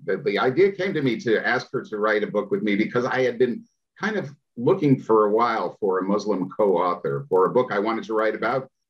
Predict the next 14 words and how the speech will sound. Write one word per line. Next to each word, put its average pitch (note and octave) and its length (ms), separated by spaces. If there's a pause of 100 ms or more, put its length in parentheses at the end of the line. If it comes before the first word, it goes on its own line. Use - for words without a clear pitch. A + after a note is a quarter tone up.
(140)
this A#2+ 200
movement B2 460
that G2 140
we've G#2+ 160
been G#2 160
involved G2+ 420
in F#2+ 160
for G2 140
Muslim, G2 440 (200)
strengthening A2+ 520
Muslim-Jewish G2 680
relations. G2 640 (100)
And, F#2 480
um, F#2+ 420